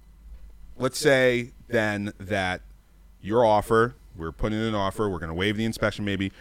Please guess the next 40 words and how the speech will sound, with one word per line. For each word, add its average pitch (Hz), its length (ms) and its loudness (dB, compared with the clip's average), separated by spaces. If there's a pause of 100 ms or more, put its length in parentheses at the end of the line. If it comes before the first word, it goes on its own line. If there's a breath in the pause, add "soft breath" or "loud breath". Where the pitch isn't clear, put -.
(180 loud breath)
we're 98 100 -4
gonna 87 100 -4
do 101 520 -2 (100)
a 90 220 -6
whole 117 240 0
bunch 123 220 -2
of 113 80 -2
money, 98 420 -2 (320 soft breath)
uh, 87 260 -2
as 87 260 -4
an 90 60 -6
initial 95 280 -6
down 90 200 -4
payment, 98 320 -4
but 113 160 -2
you 110 60 -6
guys 110 240 0
need 104 160 -6
closing 95 280 -4
costs 80 280 -6
too. - 260 -10 (960)
If - 140 -6
I 139 180 6
am 156 340 2
in 120 140 -2
a 110 40 -2
multiple 131 380 0
offer 127 180 0
situation, 110 600 -6 (320 loud breath)
let's 107 140 -4
say 120 160 0
the 101 400 -6 (260 soft breath)
price 127 340 4
point 120 360 -2
is 95 220 -2
one 107 260 0
fifty, 123 520 -2 (340 soft breath)
I'm 101 80 -4
going 110 240 2
over. 80 280 -10